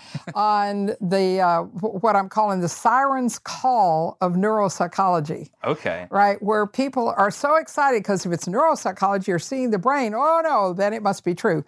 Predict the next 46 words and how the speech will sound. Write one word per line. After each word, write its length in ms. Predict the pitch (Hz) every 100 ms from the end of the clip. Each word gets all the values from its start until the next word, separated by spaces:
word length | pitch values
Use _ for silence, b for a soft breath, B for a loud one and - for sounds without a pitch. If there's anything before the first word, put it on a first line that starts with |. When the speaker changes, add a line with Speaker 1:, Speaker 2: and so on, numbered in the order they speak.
| B
Speaker 1:
Yeah, 280 | 156 120 -
Speaker 2:
Well, 160 | 226 233
there 120 | 214
are, 40 |
Speaker 1:
absolute 300 | 202 - 110 107
Speaker 2:
there 100 | 226
are 60 |
Speaker 1:
<laughs> 80 | 208
truth. 160 | - 269
Speaker 2:
three 220 | 339 359
places 680 | 359 - 262 262 - 180 -
that 160 | 180 -
so 200 | 240 226
far 440 | - 220 190 180
I've 160 | 190 185
identified 680 | 180 196 208 202 165 165 160
that 140 | 180
we 100 | 190 185
get 280 | 185 185 -
in 140 | 170
trouble 440 | - 254 202 160
with 220 | 175 180 196
our 120 | 170
reification, 840 | 165 220 214 - 170 220 196 175
which 200 | 160 165
means 240 | 202 185 -
the 80 | 160
paradigm 560 | - 226 208 175 170
we're 160 | 180 180
holding 320 | 214 190 175
that 160 | 170 170
we 180 | 175 B B
make 320 | 196 226 220 -
true 280 | - 226 175
no 100 | 170
matter 180 | 175
what 160 | 175 165
we 60 | 165
Speaker 1:
Yes. 80 |
Speaker 2:
see. 260 | - 202 160 B B B -
The 100 | 196
first 360 | 277 320 -
is 180 | 220 190
formulating 720 | - 247 247 226 202 190 190 175
the 80 |
study. 460 | 165 - 190 143